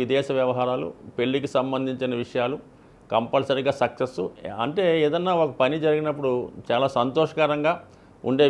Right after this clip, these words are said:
విషయాలు మీకు ఈ ఫిబ్రవరి, అంటే ఈ జూన్ పదిహేను తర్వాత అనుకూలంగా మారే అవకాశం ఉంది. ఒక మంచి కాంబినేషన్ మీకు సప్తమ స్థానంలో ఏర్పడుతుంది. ఒక విధంగా ఈ భద్ర మహాపురుష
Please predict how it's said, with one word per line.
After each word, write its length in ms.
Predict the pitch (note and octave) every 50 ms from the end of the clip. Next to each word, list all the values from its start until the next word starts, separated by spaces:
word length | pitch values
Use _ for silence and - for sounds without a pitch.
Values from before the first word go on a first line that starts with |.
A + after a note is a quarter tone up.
| C3+
విషయాలు 300 | C3 - - D#3+ D#3+ D#3 D3+ C#3
మీకు 200 | B2+ B2 - F3 F3+ D3 C#3
ఈ 20 | C#3 C3+ B2
ఫిబ్రవరి, 480 | - C3 A2+ B2 C3+ C#3+ C#3+ C#3+ B2 G#2+ F#2 F2 F2+
అంటే 120 | A2+ B2 B2+
ఈ 40 | A2+ F2+
జూన్ 160 | G#2+ C3 C#3 C#3+ C#3
పదిహేను 340 | C3+ B2 B2 B2+ C3+ C3+ B2+ C3
తర్వాత 280 | B2 A#2+ A#2+ A#2+ B2 C#3 C3
అనుకూలంగా 480 | A#2 A#2+ A2+ A#2 B2 B2 B2 B2 B2 A#2+ A#2+ A#2
మారే 180 | A2 A2+ A#2 A#2 A2
అవకాశం 340 | G#2+ A2 G#2 A#2 A2+ A2+ - A2
ఉంది. 100 | B2 D3+ F3+
ఒక 80 | D#3+ C#3 B2+
మంచి 220 | A#2 A#2+ B2 - D3 - B2+
కాంబినేషన్ 540 | A#2 A#2+ B2+ C#3 C#3+ D3 D3 D3 D3 C#3 B2+ A#2
మీకు 200 | G#2+ F#2 F2+ - - - - - - - - - - - -
సప్తమ 320 | A2 A2 - - B2+ C3 C3 C3
స్థానంలో 380 | - B2+ B2+ B2+ B2+ B2+ B2+ B2 A#2 A2+
ఏర్పడుతుంది. 540 | A2+ A2 A#2 A#2 A2 A2 - A#2 B2 C#3+ - - - - - - - - - - - C3
ఒక 80 | B2 B2+ B2+
విధంగా 320 | B2+ B2+ C#3 D3 D3 D3 C3+ A2+ G2+ F2+ - - - - - A2+
ఈ 40 | A2 F#2
భద్ర 240 | - A#2 A2 - C#3+ D3 D3
మహాపురుష 460 | C#3 C3+ C#3+ C#3 C3 C#3 C3+ B2 -